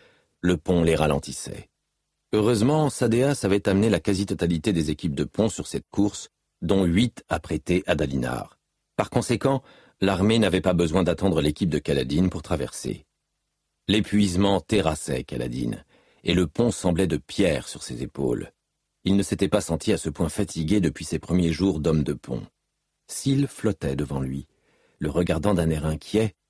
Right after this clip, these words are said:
tandis qu'il marchait à la tête de ses hommes, en nage, luttant sur le sol inégal du plateau. Devant eux, la queue de l'armée de Sadéas s'agglutinait le long du gouffre pour traverser.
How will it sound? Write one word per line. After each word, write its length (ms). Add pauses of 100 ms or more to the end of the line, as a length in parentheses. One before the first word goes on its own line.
(140)
tandis 260
qu'il 160
marchait 340
à 80
la 100
tête 280
de 80
ses 260
hommes, 320 (260)
en 140
nage, 460 (400)
luttant 340
sur 220
le 80
sol 280
inégal 360
du 100
plateau. 460 (1200)
Devant 400
eux, 260 (220)
la 140
queue 200
de 80
l'armée 360
de 100
Sadéas 500
s'agglutinait 800
le 100
long 160
du 140
gouffre 460
pour 200
traverser. 720